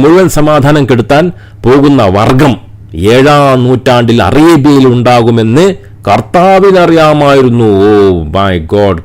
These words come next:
കർത്താവിന് അതൊക്കെ അറിയാമായിരുന്നു. അതാണ് ക്രിസ്തു പണ്ടേ പറഞ്ഞത്. അത് ശരി, അപ്പോൾ ക്രിസ്തു ഉണ്ട-, ഉള്ള, ഉണ്ടാവണേനും പണ്ടേ പറഞ്ഞിരിക്കുന്നത് എന്താണ്? വിശുദ്ധമായത് നായ്ക്കൾക്ക് കൊടുക്കരുത്. സത്യത്തിൽ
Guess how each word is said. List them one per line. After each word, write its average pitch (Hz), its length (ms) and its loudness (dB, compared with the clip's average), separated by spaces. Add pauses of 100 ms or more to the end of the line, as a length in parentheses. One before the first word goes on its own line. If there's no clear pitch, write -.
കർത്താവിന് 117 520 -2
അതൊക്കെ 101 280 -6
അറിയാമായിരുന്നു. 87 480 -4 (580)
അതാണ് 147 360 2 (100)
ക്രിസ്തു 131 280 -2 (160)
പണ്ടേ 127 360 0 (240)
പറഞ്ഞത്. 101 340 -2
അത് 104 140 -4
ശരി, 110 140 -2
അപ്പോൾ 113 180 -6
ക്രിസ്തു 165 340 -2 (540)
ഉണ്ട-, 139 280 0 (280)
ഉള്ള, 139 140 2 (220)
ഉണ്ടാവണേനും 151 540 0
പണ്ടേ 131 320 0
പറഞ്ഞിരിക്കുന്നത് 117 400 0
എന്താണ്? 127 260 -2 (540)
വിശുദ്ധമായത് 170 760 0 (200)
നായ്ക്കൾക്ക് 165 760 -2
കൊടുക്കരുത്. 117 540 0 (720)
സത്യത്തിൽ 95 320 -2